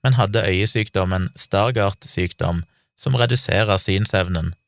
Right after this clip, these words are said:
Det finnes historier om folk som hevder å ha blitt bedre fra denne sykdommen med alternativ behandling, men det som i realiteten skjer, er at de lærer seg å bruke synet på andre måter, slik at det oppleves bedre.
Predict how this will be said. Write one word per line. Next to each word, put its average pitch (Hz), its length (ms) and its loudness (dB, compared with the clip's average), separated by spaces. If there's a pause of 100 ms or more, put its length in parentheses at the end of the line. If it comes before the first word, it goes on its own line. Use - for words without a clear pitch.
(960)
Det 143 80 2
finnes 135 320 2
historier 110 560 2
om 98 120 0
folk 107 320 0
som 104 160 -2
hevder 107 420 0
å - 60 2
ha 98 120 0
blitt 101 200 0
bedre 98 360 0
fra 95 160 -2
denne 92 200 2
sykdommen 98 720 0
med 95 160 2
alternativ 104 640 0
behandling, 90 520 0 (480)
men 120 120 4
det 131 120 4
som 123 160 0
i 113 80 4
realiteten 107 640 2
skjer, 110 400 2
er 104 240 -2
at 107 120 0
de 107 80 0
lærer 104 400 2
seg 98 200 0
å 95 80 0
bruke 101 440 -2
synet 101 400 0
på - 120 0
andre 98 280 0
måter, 92 520 0
slik - 280 -4
at 127 120 0
det - 120 -6
oppleves 95 680 0
bedre. 90 420 -2